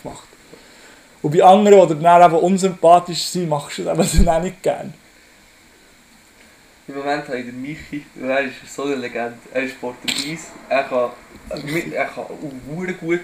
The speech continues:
Speaker 2: Deutsch, wirklich, er versteht praktisch Berndeutsch, in zweieinhalb Jahren oder so.
Speaker 1: Mhm.
Speaker 2: Oder drei Jahre ist er da. So eine... Nein, wirklich so eine Legende.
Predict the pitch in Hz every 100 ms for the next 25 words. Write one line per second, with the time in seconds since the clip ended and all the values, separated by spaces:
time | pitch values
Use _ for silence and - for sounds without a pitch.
0 | - 156 - 143 147 - 139 135 127 123
1 | - - 139 135 - - 123 131 - 120
2 | - - 117 - _ _ _ _ - -
3 | _ - 135 120 120 120 107 107 - -
4 | - 139 147 175 - 127 120 123 117 120
5 | - - - _ _ _ _ _ _ _
6 | _ - _ _ - - - - - -
7 | - - - - 226 190 196 - - -
8 | - 156 175 180 - - - 170 185 170
9 | 156 143 151 165 123